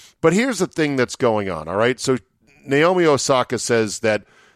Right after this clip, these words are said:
these press conferences with, with their sometimes vapid questions from the media are causing her damage to her mental health.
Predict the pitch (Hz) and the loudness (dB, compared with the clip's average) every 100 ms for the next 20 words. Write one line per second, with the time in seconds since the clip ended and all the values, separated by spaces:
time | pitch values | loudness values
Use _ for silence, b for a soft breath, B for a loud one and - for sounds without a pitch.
0 | b - 120 120 - - 202 - 131 117 | b -6 -4 -2 -4 0 0 0 0 -2
1 | 104 95 110 98 110 - - 123 117 117 | -2 -6 -6 -6 -6 -8 -8 -8 -4 -2
2 | - 156 135 131 123 117 - - - 90 | -2 -2 -2 0 0 -4 -10 -14 -20 -4
3 | 131 143 - 120 101 - 127 - - 92 | -2 -2 -2 -4 -4 -2 -2 -2 -8 -10
4 | 82 - 101 98 117 98 71 65 - b | -10 -12 -10 -6 -6 -6 -10 -16 -20 b
5 | b b b b b 123 - _ _ _ | b b b b b -2 -2 _ _ _
6 | - 160 175 165 165 131 131 131 127 123 | -2 2 2 2 -2 0 2 4 2 0
7 | 107 _ _ _ 98 143 143 123 78 78 | -4 _ _ _ -2 0 2 0 -6 -12
8 | - - 120 101 113 110 110 _ 80 85 | -18 -8 -4 0 2 0 -2 _ -18 -4
9 | 110 127 - 120 117 107 _ _ _ _ | -2 -2 -2 -4 -4 -10 _ _ _ _
10 | 85 71 _ | -10 -10 _